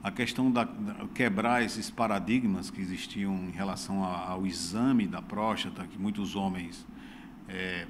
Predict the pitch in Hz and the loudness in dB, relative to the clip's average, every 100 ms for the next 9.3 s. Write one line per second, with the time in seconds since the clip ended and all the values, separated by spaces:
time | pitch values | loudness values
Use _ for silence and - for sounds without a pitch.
0 | - - - 107 101 - 101 95 95 - | -12 -12 -2 2 2 0 -4 -4 -4 -4
1 | 87 98 117 117 - 123 160 143 - - | -2 2 2 2 4 4 4 2 -2 -10
2 | - - 101 95 107 113 117 95 135 165 | -14 -4 -4 -2 -2 0 0 2 2 4
3 | 147 135 135 143 131 131 - 127 98 120 | 4 4 4 2 0 -2 0 0 2 2
4 | 139 - 139 - 127 123 127 123 123 123 | 2 2 -2 0 -2 0 -2 0 0 0
5 | - 151 - 127 120 113 120 120 135 131 | 0 0 2 2 2 2 2 4 2 4
6 | 101 101 120 117 - - - - 110 - | 2 2 0 -2 -12 -14 -14 -8 -6 2
7 | 110 - 139 107 87 85 85 92 113 110 | 2 2 2 2 2 -4 -6 -4 -2 0
8 | 104 104 95 92 98 95 101 101 - 113 | 0 0 -2 -4 -2 -4 -2 -4 0 2
9 | 98 113 147 | 4 4 2